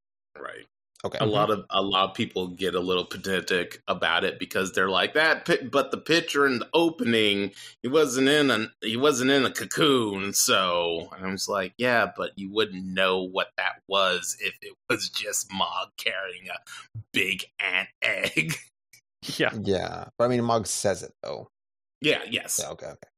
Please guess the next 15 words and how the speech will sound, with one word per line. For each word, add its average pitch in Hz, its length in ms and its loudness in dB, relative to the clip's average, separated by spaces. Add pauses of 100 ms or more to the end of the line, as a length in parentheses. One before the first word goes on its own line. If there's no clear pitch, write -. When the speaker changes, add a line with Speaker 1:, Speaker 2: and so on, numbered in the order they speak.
(420)
Speaker 3:
It's 143 160 0
also 185 240 2
in 127 80 4
his 107 220 0 (300)
Great 135 320 0
Rune 110 500 -2 (380)
description, - 540 -2
I 107 140 -2
think, 110 420 -6
Mog's 110 440 -2
Speaker 2:
I - 20 -2
think 107 160 -2
Speaker 3:
Great 113 100 0
Speaker 2:
so. 98 100 0
Speaker 3:
Rune. 123 260 -2